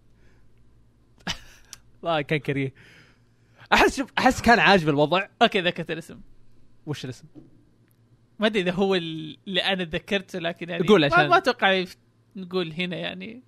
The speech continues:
Speaker 1: قايلين domestic girlfriend، وقايلين، آه،
Speaker 2: حق
Speaker 1: آه،
Speaker 2: I shaved,
Speaker 1: stepmom.
Speaker 2: then I brought
Speaker 1: أيوة، I shaved, then I
Speaker 2: لا، هذا أنا أتكلم عنه
Speaker 1: bring
Speaker 2: قبل
Speaker 1: a
Speaker 2: ينزل،
Speaker 1: high
Speaker 2: تكلمت
Speaker 1: school
Speaker 2: عنه
Speaker 1: girl
Speaker 2: إنه قاري
Speaker 1: home.
Speaker 2: المانجا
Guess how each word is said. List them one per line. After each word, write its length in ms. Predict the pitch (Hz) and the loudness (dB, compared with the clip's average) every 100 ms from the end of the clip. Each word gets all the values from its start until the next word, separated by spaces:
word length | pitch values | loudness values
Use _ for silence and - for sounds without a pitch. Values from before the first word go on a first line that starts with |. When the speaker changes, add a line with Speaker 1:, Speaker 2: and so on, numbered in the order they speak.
| - - _ | -20 -20 _
Speaker 1:
قايلين 420 | 226 226 196 147 131 | -2 0 0 -2 -4
domestic 400 | 135 127 - 117 127 | -6 -8 -12 -12 -8
girlfriend، 480 | 120 - 117 113 147 | -8 -10 -20 -18 -6
وقايلين، 680 | 160 143 139 135 127 123 | -2 -2 -4 -8 -10 -12
آه، 340 | 123 123 123 139 _ _ - | -12 -12 -14 -20 _ _ -8
Speaker 2:
حق 140 | 180 | -2
Speaker 1:
آه، 280 | 185 165 180 | -2 0 -2
Speaker 2:
I 20 | |
shaved, 360 | - 190 208 - | 0 2 2 0
Speaker 1:
stepmom. 140 | 139 | -6
Speaker 2:
then 280 | 170 165 160 | -6 -6 -6
I 40 | |
brought 260 | 165 160 - _ _ _ _ _ _ - | -4 -6 -6 _ _ _ _ _ _ 0
Speaker 1:
أيوة، 500 | 262 269 269 254 220 | 0 0 0 0 2
I 180 | 185 | 0
shaved, 340 | 175 196 196 156 | 0 2 0 2
then 180 | 175 170 | -2 0
I 0 | |
Speaker 2:
لا، 480 | 165 165 311 220 | 2 4 6 6
هذا 120 | 240 247 | 4 4
أنا 80 | |
أتكلم 320 | 165 240 269 - | 2 2 2 4
عنه 160 | 254 | 4
Speaker 1:
bring 40 | 285 | 4
Speaker 2:
قبل 160 | 285 | 4
Speaker 1:
a 40 | 269 | 2
Speaker 2:
ينزل، 180 | 330 | 2
Speaker 1:
high 200 | 156 170 | 2 2
Speaker 2:
تكلمت 220 | 233 226 165 | 2 2 4
Speaker 1:
school 40 | |
Speaker 2:
عنه 140 | 165 | 2
Speaker 1:
girl 40 | 156 | 4
Speaker 2:
إنه 120 | 233 | 2
قاري 100 | 170 | 2
Speaker 1:
home. 60 | 151 | 2
Speaker 2:
المانجا 360 | 269 220 156 | 0 0 -6